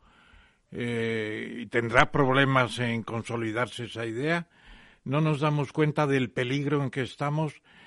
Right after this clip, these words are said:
de que vamos muy retrasados en el acuerdo, en la práctica del acuerdo, y que hay que adelantar las metas de descarbonización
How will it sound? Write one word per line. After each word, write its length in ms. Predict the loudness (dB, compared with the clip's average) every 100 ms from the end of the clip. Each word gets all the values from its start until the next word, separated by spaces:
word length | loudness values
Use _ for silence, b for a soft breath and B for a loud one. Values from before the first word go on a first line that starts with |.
| b b
de 200 | -4 -2
que 120 | 0
vamos 420 | 0 2 2 2 2
muy 260 | 4 6
retrasados 1000 | 6 4 4 2 2 2 4 4 2 0
en 100 | -2
el 140 | -2 -4
acuerdo, 540 | -4 -8 -8 -14 -20 _ _ -12
en 120 | -4
la 120 | -2 -2
práctica 500 | 0 -2 -2 -4 -2
del 180 | -2 -2
acuerdo, 480 | -6 -8 -10 -12 -18 b b b b
y 140 | -4
que 100 | -2
hay 60 | 0
que 140 | 2
adelantar 760 | 0 2 2 2 -2 0 0 2
las 260 | 0 -2
metas 480 | 0 0 4 2 2
de 300 | -4 -4 -6 -12 b b b
descarbonización 1300 | -4 -2 0 2 0 -2 -4 -6 -6 -2 -2 -2